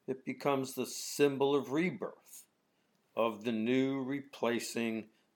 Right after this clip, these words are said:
the old in each and every moment. In the new mythology, winter goes from representing increased heating bills and ice-slick roads to a time of drawing in and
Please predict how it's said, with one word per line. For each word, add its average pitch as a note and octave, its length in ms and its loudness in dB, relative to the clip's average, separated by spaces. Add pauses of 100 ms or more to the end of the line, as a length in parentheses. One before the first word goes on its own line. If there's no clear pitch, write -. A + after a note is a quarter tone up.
the G#2+ 280 -4
old F#2+ 580 -4 (240)
in E2+ 220 -14 (100)
each G2+ 340 -10
and G2+ 220 -6
every F2 400 -6
moment. G2 420 -2 (720)
In G#2+ 100 -4
the F#2+ 120 -4
new B2+ 220 4
mythology, A2 1000 4 (260)
winter C#3 400 0
goes G2 760 2 (140)
from E2+ 440 -6
representing F#2+ 1160 -2
increased - 840 -8 (100)
heating B2 400 -2
bills F#2 540 -2 (360)
and G#2 300 -2
ice-slick G#2 640 0
roads A#2+ 560 2 (320)
to G#3 160 4
a G3+ 40 4
time F#3 340 6
of B2+ 200 4
drawing A#2+ 500 6
in G#2 200 -2
and A2+ 280 -2